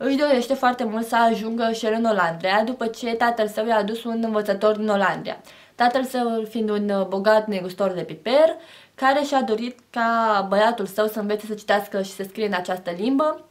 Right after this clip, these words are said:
pentru a nu putea fi înșelat la calculul, uh, mirodenilor. Numai bine că învățătorul nu este atât de axat pe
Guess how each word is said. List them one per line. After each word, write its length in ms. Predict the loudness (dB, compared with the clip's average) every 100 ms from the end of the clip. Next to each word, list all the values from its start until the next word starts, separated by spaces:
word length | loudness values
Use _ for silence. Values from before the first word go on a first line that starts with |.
| _ -20 _
pentru 280 | -6 -2 0
a 80 | 0
nu 100 | 0
putea 300 | 0 0 0
fi 140 | 0
înșelat 480 | -2 -2 0 0 0
la 180 | 0 0
calculul, 480 | -2 -2 -4 -4 -2
uh, 280 | 0 0
mirodenilor. 640 | 2 2 2 0 -4 -12 -16 _ _ _ _ _ _ _ -20 -20 -6
Numai 280 | 0 0 0
bine 240 | -2 -2
că 340 | 0 2 2 2
învățătorul 720 | 0 -2 -4 0 0 0 0
nu 180 | -2 -2
este 160 | -2 0
atât 240 | 0 -2
de 200 | -2 0 2 2 0 -2
axat 400 | -4 0 -2 0
pe 460 | -2 -2 -2 -4